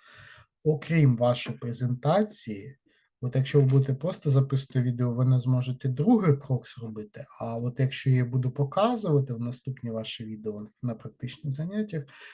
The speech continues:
то п'ять хвилин ми робимо зворотній зв'язок, фідбек.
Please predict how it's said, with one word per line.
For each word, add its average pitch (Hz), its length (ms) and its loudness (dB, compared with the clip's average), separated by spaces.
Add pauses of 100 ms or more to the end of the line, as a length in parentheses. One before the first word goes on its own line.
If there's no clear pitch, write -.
(240)
то 139 140 0
п'ять 139 360 4
хвилин 196 500 2
ми 151 280 2
робимо 147 560 -2
зворотній 156 920 -4 (180)
зв'язок, 120 600 0 (140)
фідбек. 127 840 -6